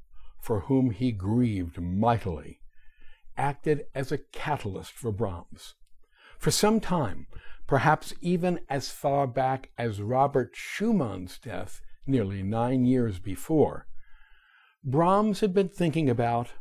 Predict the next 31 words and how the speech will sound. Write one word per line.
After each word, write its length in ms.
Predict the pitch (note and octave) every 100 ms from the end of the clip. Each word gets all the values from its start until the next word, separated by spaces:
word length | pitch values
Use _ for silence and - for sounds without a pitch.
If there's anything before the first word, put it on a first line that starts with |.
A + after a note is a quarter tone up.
| - -
and 180 | - F3
even 340 | F#3+ G#3 G3+ F#3+
sketching 680 | - - F#3 D#3+ - A2+ A2
a 60 |
piece 320 | - C#3 C3
of 100 | D3+
music 420 | C#3+ A#2 F2+ A#2 - - -
that 160 | - F#3+
would 160 | D#3 -
stand 600 | - - D3+ D3 D#3 D#3 -
as 240 | C3 A#2+
a 40 | A#2+
memorial 800 | A#2 A#2+ B2+ D#3 C#3+ G2 F#2 G#2+
for 160 | -
the 100 | G#2+
dead. 440 | G#2 A2 F2+ - - - - - - - - - _ -
With 140 | A#2+
the 60 | A2
death 280 | G2 C3+ B2+
of 80 | G#2
his 160 | -
mother, 400 | C#3+ D3+ D2+ - - _ - - - _ - -
Brahms 460 | B2+ B2+ C#3+ C3+
began 480 | - C3 B2 A#2+ A#2+
the 80 | B2+
piece 400 | - B2+ A2+ -
in 320 | - B2+ C#3 -
earnest, 640 | C3+ G2+ D2+ - - - - - - _ - -
a 40 |
composition 880 | - - D3 C3 G#2+ - - G2+ G2+
he 220 | - C#3+